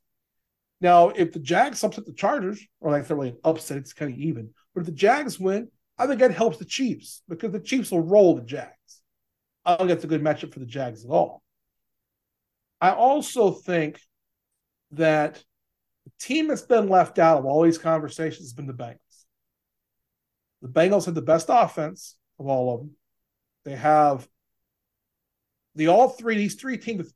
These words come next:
Buffalo, Cincinnati, and the Chiefs. They all have the great quarterbacks. You can argue any of them for M V P. I mean, it, Mahomes is gonna win the M V P, but you could argue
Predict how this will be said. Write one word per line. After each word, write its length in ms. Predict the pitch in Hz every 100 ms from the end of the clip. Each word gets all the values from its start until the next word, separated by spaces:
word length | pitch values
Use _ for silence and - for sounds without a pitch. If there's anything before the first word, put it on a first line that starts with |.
| -
Buffalo, 800 | 151 220 233 214 202 190 165 - _ _ _
Cincinnati, 800 | 208 - 202 180 165 156 147 _ _ _ _ -
and 500 | 165 160 156 151 156
the 80 | 143
Chiefs. 760 | - - 160 - - - - _ _ _ _ _ _ _ _ _ _ _ _ _
They 120 | -
all 120 | 156 185
have 180 | 208
the 60 | 214
great 280 | 196 196 190
quarterbacks. 760 | 202 170 131 131 - - - _ _ _ _ _ _ _ _ _ _ _ _ _ -
You 140 | 147
can 140 | 147
argue 380 | 147 165 170 175
any 300 | 151 180 202
of 120 | 196
them 140 | 196 190
for 160 | 202
M 160 | 190 196
V 160 | 208 202
P. 380 | 165 143 156 170 _
I 140 | 143
mean, 240 | 147 147 147
it, 140 | 156 - _ _ _ _ 165
Mahomes 360 | 156 214 208
is 80 | 165
gonna 180 | 165 160
win 200 | 151 160
the 180 | 135 135
M 100 | 120
V 160 | 120
P, 260 | 113 127 120
but 200 | 120 127 - - _ _
you 140 | - 170
could 160 | 160
argue 340 | 165 180 156